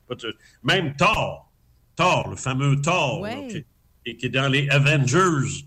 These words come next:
Speaker 2: Oui.
Speaker 1: Euh, c'est, c'est une authentique figure mythologique, euh, qui existe. Ben, attends, qui existe, entendons-nous, là.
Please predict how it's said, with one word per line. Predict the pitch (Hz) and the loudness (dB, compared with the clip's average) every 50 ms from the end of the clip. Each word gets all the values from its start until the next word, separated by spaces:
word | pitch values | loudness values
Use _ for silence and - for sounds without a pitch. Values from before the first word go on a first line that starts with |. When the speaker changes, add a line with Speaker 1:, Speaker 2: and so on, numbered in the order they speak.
| - - | -16 -14
Speaker 2:
Oui. | 135 151 185 220 - - - _ _ _ _ _ _ - | -12 -12 -12 -14 -16 -20 -20 _ _ _ _ _ _ -20
Speaker 1:
Euh, | 85 85 | -20 -18
c'est, | - - 120 113 - - - - | -12 -10 -10 -10 -10 -14 -14 -12
c'est | - - 127 - - - | -8 -8 -8 -6 -6 -4
une | 127 120 151 | 0 2 2
authentique | 220 247 233 240 175 160 151 139 143 - - 240 240 - - - | 2 2 2 0 -2 0 0 -2 -2 -2 -4 -4 -6 -8 -12 -16
figure | - - 151 139 143 165 208 220 208 165 127 | -8 -4 -2 0 2 2 2 2 0 0 0
mythologique, | 135 151 165 147 143 175 156 147 139 - - 180 - - - - - _ _ _ _ _ _ _ _ _ _ _ _ _ _ 113 | 0 0 0 0 0 0 0 0 0 0 0 -2 -2 -4 -6 -12 -20 _ _ _ _ _ _ _ _ _ _ _ _ _ _ -6
euh, | 117 131 127 120 113 113 | -4 -2 -2 -2 -2 -4
qui | 113 - 139 | -4 -2 0
existe. | 135 131 123 131 - 165 143 - - - - - | 0 2 2 2 0 0 0 -2 -4 -8 -6 -4
Ben, | 135 104 - - - 87 | -2 -2 -2 -4 -10 -14
attends, | 87 - - 135 110 71 - - | -10 -6 -4 -4 -4 -4 -6 -8
qui | - 95 | -10 -10
existe, | 98 98 110 120 - - 90 | -8 -6 -6 -6 -8 -8 -10
entendons-nous, | 95 - - 117 113 107 113 113 117 135 147 139 101 | -12 -8 -6 -6 -6 -4 -4 -4 -2 -2 -2 -2 -2
là. | 95 92 | -2 -4